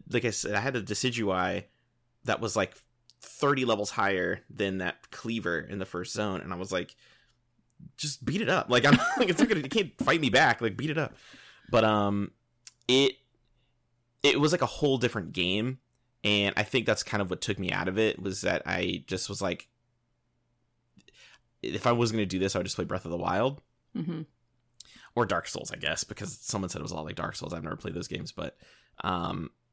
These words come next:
Speaker 1: there's just a lot of, like, dodge rolling and then, like, hitting it with stuff.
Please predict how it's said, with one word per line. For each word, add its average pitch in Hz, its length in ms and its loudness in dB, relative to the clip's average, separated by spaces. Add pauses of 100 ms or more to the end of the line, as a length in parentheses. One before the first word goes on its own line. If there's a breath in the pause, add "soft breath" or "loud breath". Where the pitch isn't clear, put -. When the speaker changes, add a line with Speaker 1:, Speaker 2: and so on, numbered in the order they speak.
(120)
Speaker 1:
there's 120 140 -2
just 131 140 -2
a - 20 4
lot 117 100 4
of, 110 80 2
like, 101 160 -2
dodge 98 320 2
rolling 95 300 0
and 90 100 -8
then, 87 120 -8
like, - 180 -10 (200)
hitting 98 260 -6
it 69 60 -8
with 98 100 -6
stuff. 107 320 -2